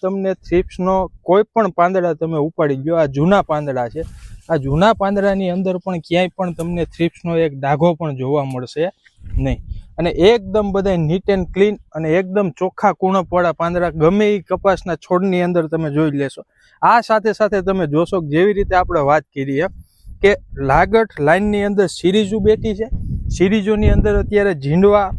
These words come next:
ફાલ પુષ્કળ પ્રમાણની અંદર છે અને સાથે સાથે આમ તમે ચાસની અંદર આમ ધ્યાન દઈ જોશો તો ક્યાંય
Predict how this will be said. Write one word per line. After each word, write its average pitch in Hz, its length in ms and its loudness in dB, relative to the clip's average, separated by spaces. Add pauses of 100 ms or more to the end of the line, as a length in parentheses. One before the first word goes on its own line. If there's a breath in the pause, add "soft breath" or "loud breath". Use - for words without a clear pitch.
ફાલ 190 280 4 (540)
પુષ્કળ 208 400 4
પ્રમાણની 214 500 2
અંદર 208 260 2
છે - 100 2
અને 180 160 -2
સાથે 196 360 0
સાથે 139 240 -8 (720)
આમ 214 240 4
તમે 208 160 0 (100)
ચાસની 202 460 2
અંદર 190 260 0
આમ 180 100 -2 (100)
ધ્યાન 180 280 2
દઈ 160 100 -4 (140)
જોશો 165 340 0
તો 165 100 -10 (120)
ક્યાંય 196 240 2